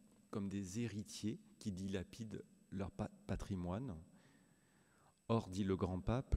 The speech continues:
l'Europe ne doit pas purement et simplement en appeler à cet héritage chrétien. Il lui faut trouver la capacité de décider à nouveau de son avenir dans la rencontre avec la personne et le message de Jésus-Christ. Alors,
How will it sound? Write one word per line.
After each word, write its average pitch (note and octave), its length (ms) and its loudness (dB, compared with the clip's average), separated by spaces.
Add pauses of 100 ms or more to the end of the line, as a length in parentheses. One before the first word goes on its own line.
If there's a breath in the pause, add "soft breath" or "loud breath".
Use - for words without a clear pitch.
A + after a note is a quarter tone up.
l'Europe G#2 420 2
ne F#2+ 120 0
doit F2+ 160 2
pas B2+ 200 2
purement A2 500 0
et F#2+ 60 0
simplement A2+ 560 2
en G2 120 4
appeler A2+ 420 4
à E2+ 80 0
cet - 400 -4
héritage G2+ 480 0
chrétien. C#3 500 -4 (1080 loud breath)
Il A2+ 140 8
lui C3+ 120 8
faut A2+ 280 4
trouver C3+ 420 4
la G2 160 4
capacité C3 800 4
de G2 120 6
décider A#2 640 6
à A2 80 8
nouveau A2+ 340 6
de F#2 100 4
son G#2+ 240 0
avenir G#2+ 400 2
dans G2 200 -2
la F#2+ 140 2
rencontre C3 840 -2 (120)
avec G2 260 -4
la G2 140 -4
personne C3 720 -2 (140)
et G#2 80 0
le F#2+ 100 2
message G#2+ 480 2
de F#2 100 -4
Jésus-Christ. F#2 680 -10 (3000 loud breath)
Alors, - 100 -16